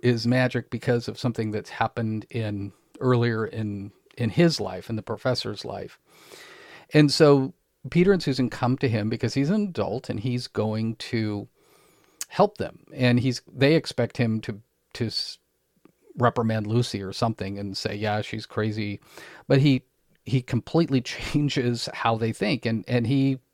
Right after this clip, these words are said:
kind of flips the script on them. And they are saying something's wrong with Lucy because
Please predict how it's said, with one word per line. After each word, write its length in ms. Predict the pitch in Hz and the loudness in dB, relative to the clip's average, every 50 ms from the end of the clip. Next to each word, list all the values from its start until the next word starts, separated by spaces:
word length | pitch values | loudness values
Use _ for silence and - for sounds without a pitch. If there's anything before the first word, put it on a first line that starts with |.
| _ - | _ -6
kind 180 | - 117 127 | -4 -4 -4
of 60 | 135 | -4
flips 240 | - 107 107 - - | -4 -6 -8 -6 -8
the 80 | 147 135 | -8 -8
script 340 | - - 196 226 - - 135 | -4 -2 -2 -2 0 0 0
on 160 | 117 110 104 | 0 0 -2
them. 300 | 101 104 110 143 185 - _ _ - - - - - - - - - - - - | -4 -4 -2 -4 -4 -4 _ _ -20 -20 -20 -20 -20 -20 -20 -20 -20 -20 -8 2
And 580 | - 156 156 151 151 151 151 151 151 143 139 143 - _ _ _ _ _ _ _ - | 6 8 8 10 10 10 10 10 8 6 4 0 -6 _ _ _ _ _ _ _ -4
they 240 | 151 135 147 147 147 | 2 4 6 6 6
are 80 | 151 | 4
saying 540 | 143 - - 135 127 127 123 123 120 123 113 | 4 4 4 4 6 6 4 4 4 2 2
something's 320 | - 139 131 - 123 113 120 | 0 -4 -4 -4 -4 0 0
wrong 180 | 117 110 107 | 0 0 0
with 140 | 104 98 - | -2 -4 0
Lucy 540 | 139 147 156 156 - - 147 135 131 127 123 | 2 4 4 4 4 2 2 4 4 2 0
because 1160 | 123 - 117 110 - - - - - - 123 117 120 117 120 120 120 117 117 117 - - | 0 -2 -4 -4 -6 -10 -18 -8 -2 0 2 2 2 2 2 2 2 0 -2 -4 -8 -12